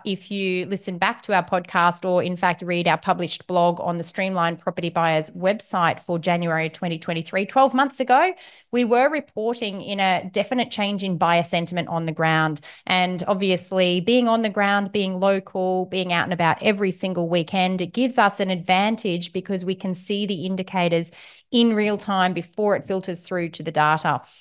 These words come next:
Of course, by March and April, we started to see that filter through in settled sale prices, where we saw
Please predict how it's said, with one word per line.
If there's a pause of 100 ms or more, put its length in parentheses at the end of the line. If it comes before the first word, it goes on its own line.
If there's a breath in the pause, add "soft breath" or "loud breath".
(160 loud breath)
Of
course,
by
March
and
April,
we
started
to
see
that
filter
through
in
settled
sale
prices,
where
we
saw